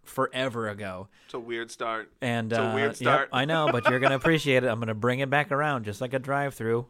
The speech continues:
Speaker 1: where I worked. You see what's happening right now?
Speaker 2: Uh-huh.
Speaker 1: So, worked at a drive-through coffee shop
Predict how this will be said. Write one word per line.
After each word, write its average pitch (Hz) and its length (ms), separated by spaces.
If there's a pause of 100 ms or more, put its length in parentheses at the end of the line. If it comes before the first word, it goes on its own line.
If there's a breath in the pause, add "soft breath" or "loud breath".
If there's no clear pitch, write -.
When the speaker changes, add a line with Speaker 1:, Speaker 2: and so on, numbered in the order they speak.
Speaker 1:
where 107 280
I 131 140
worked. 139 400
You 110 60
see 120 160
what's 113 180
happening 131 320
right 139 180
now? 143 180
Speaker 2:
Uh-huh. 143 160 (360)
Speaker 1:
So, 107 300
worked 107 260
at 110 80
a 104 60
drive-through 107 640
coffee 120 300
shop 127 300